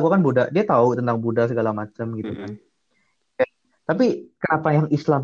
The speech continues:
Speaker 1: ini dia salah ngambil ya gitu? Kenapa nggak, nggak kayak pemikiran gua gitu loh? Dia biasanya kan harusnya ateis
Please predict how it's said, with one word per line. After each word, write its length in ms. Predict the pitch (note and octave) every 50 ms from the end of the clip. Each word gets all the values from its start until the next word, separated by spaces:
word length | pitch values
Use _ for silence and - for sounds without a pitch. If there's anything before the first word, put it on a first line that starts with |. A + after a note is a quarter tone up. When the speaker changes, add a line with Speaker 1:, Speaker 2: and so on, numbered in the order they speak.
| C#3+ C3+
Speaker 1:
ini 120 | C3+ C3 B2+ B2+
dia 140 | B2+ B2+ B2 B2+ -
salah 200 | B2+ B2+ B2+ B2 B2+
ngambil 340 | B2 B2 B2 C3 C#3+ E3+ F#3 G3
ya 80 | G3+ G3+ G3+ F#3+ D#3
gitu? 140 | C#3 - A#2+ A#2 -
Kenapa 240 | A#2 A#2 A#2 - - - - _ _
nggak, 140 | C3 B2+ B2+ - _ _ _ _ _ _ _ _ _ _ _ -
nggak 140 | A2+ - - -
kayak 180 | C#3+ C3+ C3 B2+ -
pemikiran 440 | C#3+ C#3 C#3 C3+ C#3 C#3+ C3+ C3 C3 C3+ C#3
gua 180 | D#3 F3+ G3 G3 F#3+ D#3+ C#3
gitu 120 | - - A2+
loh? 100 | A2 A2 A2 - _ -
Dia 100 | F3 G3+ F#3
biasanya 260 | F3 D#3 E3+ F3+ F#3 F#3 A3+
kan 80 | A#3 A3+ G#3
harusnya 240 | G3+ G3+ - - - G3
ateis 260 | G3 - F3 A#3 -